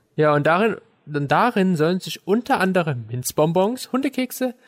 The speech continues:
eine Lesebrille und Lippenstift befinden, aber wir wissen ja alle nach dem Sketch von Paddington zwei,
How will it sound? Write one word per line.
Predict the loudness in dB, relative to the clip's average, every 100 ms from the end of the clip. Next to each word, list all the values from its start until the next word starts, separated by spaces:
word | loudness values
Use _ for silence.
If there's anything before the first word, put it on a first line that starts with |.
| -18 -4
eine | 0
Lesebrille | 2 2 2 -2 -2 -2
und | -2 -2 -2
Lippenstift | -4 -4 -2 -2 -2
befinden, | -4 -6 -4 0
aber | 0 0
wir | -2
wissen | -6 -4
ja | 0
alle | 0 2
nach | 0 -2
dem | -6 -6
Sketch | -4 -2 -2 -6
von | -8 -8
Paddington | -4 0 0 -2 -8
zwei, | -2 0